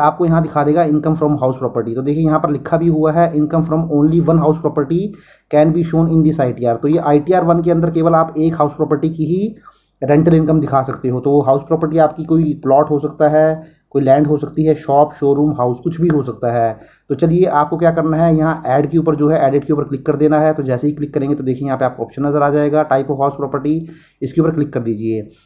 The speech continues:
तो देखिए दोस्तों अगर आप principal पे करते हैं, home loan के लिए कोई home loan आपने लिया हुआ है तो उसका जो interest की रिडक्शन आपको मिल जाती है। अगर आपकी ने वो property rent पे नहीं दी हुई है, आप उसमें खुद रहते हैं, तो आप सेल्फ ऑक्यूपाइड का option choose कर सकते हैं और अपनी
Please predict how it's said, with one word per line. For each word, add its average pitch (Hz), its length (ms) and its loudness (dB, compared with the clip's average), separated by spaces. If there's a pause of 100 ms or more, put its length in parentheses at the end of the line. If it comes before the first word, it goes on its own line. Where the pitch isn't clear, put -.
(140)
तो 175 60 4
देखिए 185 200 4
दोस्तों 190 280 0
अगर 180 120 0
आप 156 380 0
principal 151 340 0
पे 151 160 4
करते 151 260 0
हैं, 156 120 2
home 143 260 0
loan 151 200 4
के 156 80 -2
लिए 151 140 2
कोई 151 140 0
home 135 240 0
loan 151 120 4
आपने 151 220 2
लिया 147 200 2
हुआ 143 240 2
है 147 200 2 (440)
तो 156 80 -6
उसका 185 300 2
जो 180 140 2
interest 165 280 0
की 180 60 4
रिडक्शन 160 320 2
आपको 156 280 2
मिल 151 160 4
जाती 151 260 2
है। 160 200 2
अगर 147 220 -2
आपकी 160 760 0 (300)
ने 156 120 6
वो 160 120 4
property 151 400 0
rent 139 240 0
पे 165 60 2
नहीं 147 240 4
दी 143 80 -4
हुई 160 220 6
है, 160 60 4
आप 139 240 2
उसमें 151 200 0
खुद - 160 0
रहते 151 260 2
हैं, 156 140 0
तो 156 100 0
आप 135 240 2
सेल्फ 139 300 -4
ऑक्यूपाइड 147 360 0
का 147 80 -2
option 147 200 -4
choose 147 200 -2
कर 147 100 -2
सकते 143 240 -6
हैं 151 120 0
और 151 140 4
अपनी 151 280 0